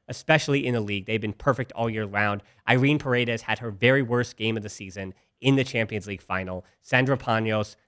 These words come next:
in goal has the, her worst game maybe ever in a Barcelona uniform. And it all just culminates in just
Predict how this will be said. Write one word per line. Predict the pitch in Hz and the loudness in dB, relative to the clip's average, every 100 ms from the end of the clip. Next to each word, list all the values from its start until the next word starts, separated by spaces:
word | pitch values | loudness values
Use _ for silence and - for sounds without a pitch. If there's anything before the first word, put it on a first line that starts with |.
| - | -2
in | 117 | -2
goal | 95 98 95 | 0 0 -2
has | - 98 | -4 -6
the, | 107 101 - | -8 -10 2
her | 127 | 2
worst | 120 120 110 | 4 2 -2
game | 107 104 98 - _ - | -4 -6 -6 -10 _ 0
maybe | 117 127 127 | 2 4 4
ever | 113 110 110 | 2 2 0
in | |
a | 107 | 0
Barcelona | 104 - 104 98 | -2 -2 -6 -6
uniform. | 98 - 98 92 90 _ _ - | -8 -10 -8 -8 -8 _ _ -2
And | 120 | 0
it | 127 | 2
all | 127 127 | 2 2
just | 117 | 0
culminates | - 113 107 104 101 | -2 0 2 0 -2
in | - 113 | -4 -6
just | 104 | -6